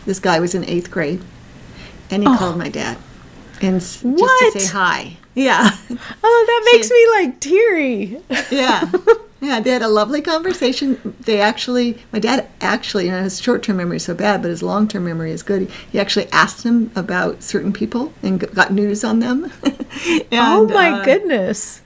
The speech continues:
Speaker 1: Yeah, so these guys are in their, I mean, this fellow who called my dad would be in his upper seventies now. Um, so what a nice thing, right? It's just
Speaker 2: Yeah.
Speaker 1: Yeah.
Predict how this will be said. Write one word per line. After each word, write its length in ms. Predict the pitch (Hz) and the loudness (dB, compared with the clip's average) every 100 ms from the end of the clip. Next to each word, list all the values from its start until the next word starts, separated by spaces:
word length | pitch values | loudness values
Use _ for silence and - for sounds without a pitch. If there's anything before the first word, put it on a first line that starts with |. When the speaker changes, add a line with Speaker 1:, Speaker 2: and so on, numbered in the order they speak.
| - | -4
Speaker 1:
Yeah, 480 | 254 269 285 196 | -2 0 0 -2
so 140 | 208 277 | -2 -4
these 160 | 320 339 | -2 -2
guys 260 | 339 285 | -4 -2
are 100 | 247 | 0
in 140 | 208 202 | 0 -2
their, 300 | 185 185 180 | -4 -6 -6
I 40 | |
mean, 140 | 190 196 | -4 -2
this 140 | 214 - | -4 -4
fellow 280 | 208 190 | -2 -2
who 120 | 185 180 | -2 -4
called 240 | - 202 | -6 -4
my 80 | 180 | -4
dad 200 | 190 247 | -4 -2
would 120 | 196 | 0
be 80 | 190 | 0
in 80 | 175 | -2
his 140 | 175 | -2
upper 200 | 160 - | -4 -4
seventies 520 | 175 196 196 175 160 175 | -4 -4 -2 -2 -4 -4
now. 220 | 160 208 - - - - - | -4 -6 -10 -18 -18 -16 -6
Um, 440 | 190 185 185 170 175 | -2 0 0 -2 -4
so 200 | - 226 | 0 2
what 260 | 214 262 | 2 2
a 120 | - 220 | 2 0
nice 380 | 202 202 208 | 0 -2 -4
thing, 360 | - 196 175 - | -6 -6 -6 -6
right? 260 | 156 196 - | -6 -6 -4
It's 360 | 180 - - | -4 -4 -6
just 480 | - 196 190 - - - | -2 -2 -4 -10 -16 -4
Speaker 2:
Yeah. 520 | 190 185 67 - - - - | 2 2 2 0 -4 -6 -8
Speaker 1:
Yeah. 220 | - | -8